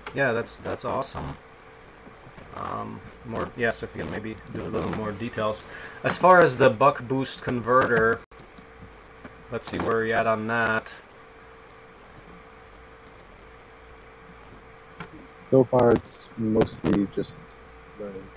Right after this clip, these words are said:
Speaker 2: on my side. Um, Jesse has, has put together some code for the pulse, pulse width modulation.
Speaker 1: Aha, using Arduino?
Speaker 2: Yes, I think so.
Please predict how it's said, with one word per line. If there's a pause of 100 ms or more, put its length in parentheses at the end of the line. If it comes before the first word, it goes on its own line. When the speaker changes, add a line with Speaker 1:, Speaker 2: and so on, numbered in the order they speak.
(280)
Speaker 2:
on
my
side.
Um,
Jesse
has, (600)
has
put
together
some
code
for
the
pulse, (340)
pulse
width (120)
modulation. (460)
Speaker 1:
Aha,
using
Arduino? (1200)
Speaker 2:
Yes,
I
think
so.